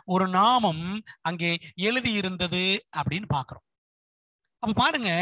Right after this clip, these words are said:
இந்த ரெண்டு ஸ்திரீகளுமே ரெண்டு நகரங்களுக்கு ஒப்பிடப்பட்டிருக்கிறார்கள்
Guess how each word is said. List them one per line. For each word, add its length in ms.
இந்த 180
ரெண்டு 460
ஸ்திரீகளுமே 800
ரெண்டு 440
நகரங்களுக்கு 880
ஒப்பிடப்பட்டிருக்கிறார்கள் 1120